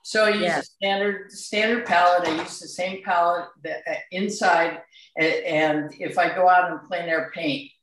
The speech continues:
Speaker 1: it's the same palette. So I use that. Uh, I use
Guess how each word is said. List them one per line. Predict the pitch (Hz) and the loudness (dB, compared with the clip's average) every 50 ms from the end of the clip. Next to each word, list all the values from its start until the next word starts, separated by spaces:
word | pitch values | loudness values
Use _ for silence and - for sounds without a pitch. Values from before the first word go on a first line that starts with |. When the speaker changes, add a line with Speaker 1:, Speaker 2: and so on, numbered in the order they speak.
| _ _ _ | _ _ _
Speaker 1:
it's | - - | -14 -12
the | 180 160 | -10 -8
same | - - 160 160 147 147 | -6 -6 -4 -4 -4 -4
palette. | 143 139 131 131 - - - - - _ _ _ _ _ - - - _ _ | -4 -4 -4 -2 -4 -6 -10 -14 -18 _ _ _ _ _ -20 -20 -20 _ _
So | - - 175 165 156 151 147 135 - - | -4 0 2 4 6 6 4 4 0 -6
I | - | -6
use | 151 147 156 175 208 - - | -6 -6 -6 -6 -6 -6 0
that. | - 185 175 175 175 - - - - - - - _ _ _ _ _ _ _ _ _ | 2 4 6 6 6 6 4 2 -2 -6 -12 -16 _ _ _ _ _ _ _ _ _
Uh, | 175 165 160 151 151 143 139 139 - - - - _ _ - | 0 0 2 2 2 0 -2 -4 -10 -16 -20 -20 _ _ -4
I | 156 | -4
use | 151 156 175 190 196 190 190 180 180 - - - | -2 -2 -2 -2 -2 0 0 -2 -2 -4 -6 -8